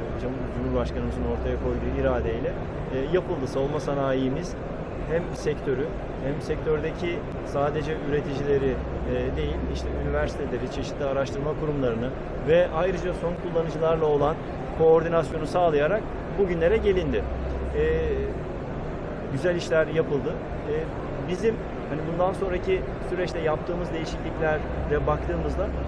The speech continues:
biz, e, bu güzel işleri, yapılan güzel işleri, e, daha güzel yapabilmek adına, e, küçük dokunuşlar, e, burada daha verimli çalışabilme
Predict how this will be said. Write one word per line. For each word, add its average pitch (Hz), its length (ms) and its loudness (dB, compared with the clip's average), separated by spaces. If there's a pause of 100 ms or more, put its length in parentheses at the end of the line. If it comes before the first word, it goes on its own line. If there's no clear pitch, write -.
(160)
biz, 180 160 0
e, 151 480 -2
bu 180 120 -2
güzel 175 220 4
işleri, 165 440 0
yapılan 160 380 0
güzel 165 220 0
işleri, 156 300 0
e, - 760 -4
daha 196 240 4
güzel 180 420 4
yapabilmek 147 520 2
adına, 120 220 4
e, - 500 -2 (960)
küçük - 240 -2
dokunuşlar, 208 540 8
e, - 80 -2 (880)
burada 165 260 2 (220)
daha 170 200 2
verimli 160 300 -2
çalışabilme 120 580 0